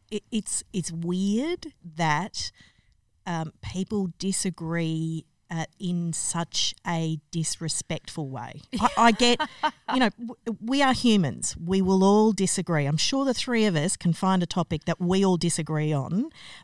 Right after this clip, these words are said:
Speaker 1: but we can have a respectful, professional conversation. I find it amazing that people, uh, online have, uh, such a, uh,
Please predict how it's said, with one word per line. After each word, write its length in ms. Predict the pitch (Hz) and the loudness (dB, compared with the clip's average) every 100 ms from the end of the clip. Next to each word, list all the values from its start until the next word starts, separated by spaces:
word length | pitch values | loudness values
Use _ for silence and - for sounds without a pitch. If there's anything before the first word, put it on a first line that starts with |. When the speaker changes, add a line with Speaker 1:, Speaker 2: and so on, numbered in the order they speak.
| - 180 | -4 2
Speaker 1:
but 440 | 180 151 - - - | 4 4 2 -2 -4
we 140 | 170 175 | -4 0
can 140 | 185 | 2
have 140 | 175 170 | 2 2
a 40 | |
respectful, 640 | 160 160 - 208 - 175 156 | 0 0 -2 -4 -4 -4 -2
professional 640 | - 165 190 180 - 151 | -4 -2 0 0 0 0
conversation. 880 | - 156 147 143 147 147 - - 160 - - - | 0 -2 0 -2 -2 -2 -4 -8 -12 -16 -20 -4
I 80 | 185 | -4
find 380 | - 208 202 214 | 0 4 6 6
it 60 | 190 | 4
amazing 840 | 170 165 165 160 156 113 185 262 - | 4 4 4 2 0 -4 -4 -6 -8
that 480 | 160 160 151 - - - - _ - | -4 0 0 -2 -6 -8 -20 _ 2
people, 760 | 190 233 - 226 180 170 160 - - | 2 0 0 2 4 2 -2 -8 -6
uh, 280 | 160 151 - - | -2 0 -2 0
online 920 | 185 180 170 160 151 143 202 320 277 _ _ _ _ _ _ | 2 4 4 4 2 0 -2 -6 -12 _ _ _ _ _ _
have, 760 | - - 202 190 190 175 - - _ - | -12 -2 2 2 2 -4 -8 -18 _ -4
uh, 200 | 170 165 | -2 -2
such 520 | - - 208 208 - - 196 | -4 -4 -2 -2 -4 -4 -2
a, 440 | 175 175 165 160 - _ | 0 0 -2 -4 -10 _
uh, 120 | 185 | -10